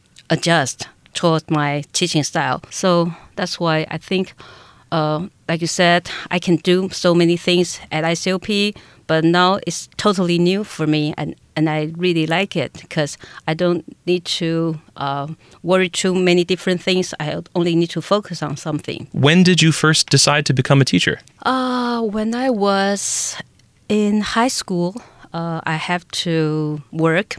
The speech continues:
Speaker 1: part-time. So I, I helped in the cram school already. I taught so many <laughs> subjects. And then, uh, the I C L P job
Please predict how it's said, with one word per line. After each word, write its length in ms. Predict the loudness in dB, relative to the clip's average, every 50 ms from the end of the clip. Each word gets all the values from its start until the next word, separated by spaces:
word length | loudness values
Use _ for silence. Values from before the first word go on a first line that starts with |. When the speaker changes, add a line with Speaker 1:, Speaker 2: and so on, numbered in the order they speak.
| -12 -8
Speaker 1:
part-time. 520 | -6 -6 -6 -4 -4 -2 -2 -2 -2 -4 -6
So 500 | -10 -6 -4 -2 -2 0 -2 -2 -4 -6 -10 -16 -20 _
I, 260 | -10 -8 -8 -8 -8 -8
I 60 | -10
helped 400 | -10 -8 -4 -4 -6 -6 _ -6
in 320 | -4 -2 -2 -2 -2 -4 -4
the 400 | -6 -8 -6 -6 -8 -8 -10 -10 -10
cram 240 | -4 -2 -2 -2 -2
school 440 | -2 -6 -6 -4 -4 -4 -4 -6 -8 -8 -4
already. 480 | -2 -2 0 0 -2 -4 -4 -6 -8 -8 -12 _ _ -20 -16 -12
I 180 | -10 -10 -10 -10 -12
taught 340 | -14 -12 -10 -10 -10 -10 -10
so 480 | -10 -6 -4 -2 0 0 0 0 -2 -2
many 420 | -2 -2 0 0 0 0 0 -2 -2
<laughs> 40 | -4
subjects. 680 | -4 -2 -2 -2 -2 -2 -2 -2 0 0 0 0 0 0
And 180 | -2 -2 -2
then, 380 | 0 0 0 0 0 -2 -2 -6 -8 -12 -8
uh, 240 | -6 -4 -4 -4 -4 -8 -10 -8 -4
the 100 | -4 -2 0
I 100 | 0 -2
C 180 | -2 -2 -2
L 100 | -4 -4
P 220 | -4 -4 -4 -4 -4
job 600 | -4 -2 0 2 2 2 2 0 -2 -4 -6